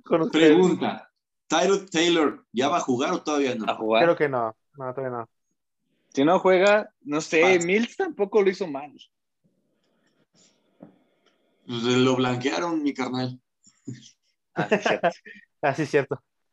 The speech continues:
Speaker 1: Eh,
Speaker 2: Digo, lo, no jugó mal contra unas Panteras, que, por cierto, también les patearon hasta por debajo de la lengua. Eh, yo me voy, y, y los Pats jugaron bastante bien. ¿Quién es local,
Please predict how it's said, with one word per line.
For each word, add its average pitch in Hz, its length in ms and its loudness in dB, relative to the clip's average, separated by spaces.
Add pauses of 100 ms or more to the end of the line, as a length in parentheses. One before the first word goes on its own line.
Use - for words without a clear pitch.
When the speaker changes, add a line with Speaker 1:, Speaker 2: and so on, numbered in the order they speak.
(440)
Speaker 1:
Eh, 127 100 -4
Speaker 2:
Digo, 147 280 4 (120)
lo, 143 280 4
no 196 160 4
jugó 214 300 6
mal 208 260 2
contra 131 400 -2
unas 131 300 -2
Panteras, 123 840 -6 (200)
que, 113 220 -2
por 110 240 -6
cierto, 127 300 -2
también 123 420 -2
les - 520 -8 (380)
patearon 123 680 -2
hasta 104 340 -6
por 104 160 -4
debajo 117 380 0
de 110 80 -2
la 110 120 0
lengua. 127 440 -2 (1080)
Eh, 110 340 2
yo 170 120 -2
me 175 80 -2
voy, 165 120 -2
y, 151 300 -2
y - 20 -2
los 131 220 -2
Pats 175 380 -8
jugaron 151 320 -4
bastante 143 320 -6
bien. 165 280 -4
¿Quién 208 140 -6
es 214 80 -4
local, 196 580 -4